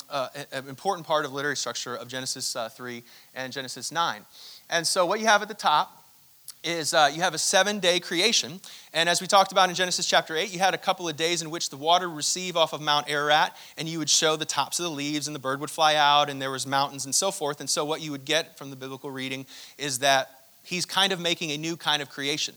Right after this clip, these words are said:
You would see that God's breath breathed onto the water, and the water was hovering over the deep in both the beginning of Genesis one and the b-, beginning of Genesis eight. And you're starting to see the water receive, just as God had parted the waters in Genesis one. So he's doing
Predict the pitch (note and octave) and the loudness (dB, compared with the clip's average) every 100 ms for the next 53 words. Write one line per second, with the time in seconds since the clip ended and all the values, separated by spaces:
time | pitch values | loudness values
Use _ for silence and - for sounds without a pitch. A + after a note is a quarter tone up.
0 | - C3 C3 - D#3+ C#3 C3+ C#3 B2+ B2+ | -14 -12 -4 -2 -2 -4 2 2 2 0
1 | E3+ E3 C#3+ D3+ C#3+ C3+ B2+ B2 E3+ F#3 | 0 0 -2 -6 -4 -4 -6 -6 0 0
2 | F#3 F3 B2 C#3+ C#3+ C#3 C3+ D#3 C#3+ C3 | 0 -2 -2 0 0 0 -4 -4 -4 -6
3 | B2+ B2 E3+ F3+ C#3+ C3+ B2 A#2+ C#3 C3+ | -8 -8 -12 -10 -10 -10 -10 -10 -6 -6
4 | B2 C3+ B2+ C3 - F#3+ F#3+ C#3+ A#2+ B2+ | -4 -4 -2 -2 -2 -2 -2 -4 -8 -14
5 | - A#2 C3 C3+ A#2+ A2 A#2 - - D#3 | -16 -20 -12 -10 -8 -8 -6 -4 -4 -4
6 | D#3 - - - C#3 - G#3+ F3 - F#3 | -4 -6 -20 -14 -4 2 2 2 0 0
7 | D3 D#3+ F3+ D#3+ C3 - - G3+ D3+ D#3 | 0 4 4 4 6 8 8 4 0 0
8 | D#3+ D#3 C3+ D3 D3 D3 B2+ - G#3+ E3 | 0 0 2 6 6 6 0 0 0 0
9 | B2 B2 B2 C3 C#3+ - F#3+ E3 C#3 D3 | 0 0 -2 -6 -4 -4 -2 -4 -4 -8
10 | B2 B2 G#3 G3 C3+ | -10 -8 -4 -2 -2